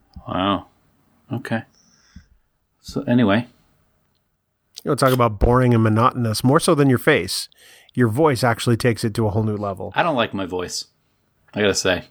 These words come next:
Speaker 2: That's amazing, 'cause I don't like your face.
Speaker 1: I, I don't. I, you, I was, thought you were gonna say, "Well, s-, nobody likes your voice," but so I appreciate that. Um, but I don't. I, I don't like my face either, or my voice. I just don't like myself, Bill.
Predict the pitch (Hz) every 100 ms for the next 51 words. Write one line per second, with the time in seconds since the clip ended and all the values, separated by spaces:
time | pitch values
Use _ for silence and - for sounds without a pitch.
0 | _ 151 135 160 135 139 151 175 147 -
1 | - 139 107 - - 143 147 151 135 131
2 | 127 127 143 120 123 - - 131 120 107
3 | - 113 101 98 - 104 104 95 92 95
4 | - 85 90 - - 117 110 104 143 -
5 | 95 - 85 - - - - _ 98 95
6 | 92 90 - - 104 117 127 127 131 -
7 | 139 156 151 147 139 147 143 143 139 135
8 | 127 131 127 117 117 - 156 - 143 139
9 | 135 127 - - - - 120 120